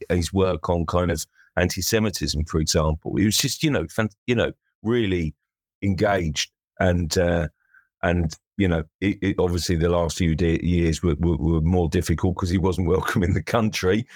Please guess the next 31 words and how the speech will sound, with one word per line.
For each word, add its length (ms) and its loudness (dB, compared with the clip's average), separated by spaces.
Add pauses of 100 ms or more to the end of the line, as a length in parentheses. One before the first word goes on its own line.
(160)
and 160 0
then 140 0
was, 260 -4 (200)
you 140 0
know, 220 0
was, 320 -2
was 300 0 (100)
kind 260 0
of, 180 -4
you 100 0
know, 120 2
swept 440 -2
out 180 2
of 60 -4
town. 480 -2
But 160 -2
I 100 0
mean, 340 0 (800)
it, 360 -6
it, 240 0
it 240 0
goes 220 0
back 280 -2
to 100 -4
the 100 2
point 380 0
that 140 -2
basically, 520 0 (160)
y-, 200 2
you 100 2
know, 220 2